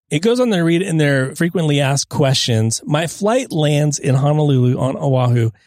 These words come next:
but my final destination is one of the neighbor islands. Will I need to show my pretest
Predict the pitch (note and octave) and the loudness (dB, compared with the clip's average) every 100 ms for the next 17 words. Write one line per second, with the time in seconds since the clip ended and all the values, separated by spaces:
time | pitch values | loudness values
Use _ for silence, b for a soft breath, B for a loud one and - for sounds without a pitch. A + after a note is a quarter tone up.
0 | b b - D#3 D#3 G3 F#3+ G3+ E3+ E3 | b b -2 0 0 0 0 2 0 -2
1 | - C#3 D3 - C#3+ - C#3+ C3 C3 C#3+ | 0 0 0 0 -4 -4 0 0 0 -4
2 | - C3+ D3+ D#3+ C#3+ C3 C#3 E3 E3 B2 | -2 0 2 0 0 0 0 -2 -2 -2
3 | A#2+ A2 G#2 B2 - B B B - C#3 | 0 0 -2 -4 -10 B B B -4 0
4 | D3 D3 D3 D#3+ G3+ - G#3 - E3 C#3+ | 2 2 2 0 0 -2 -2 0 0 2
5 | C#3 - C3 B2 A#2+ E3 F3 E3 D3+ | 2 0 0 -2 -2 -4 -2 0 0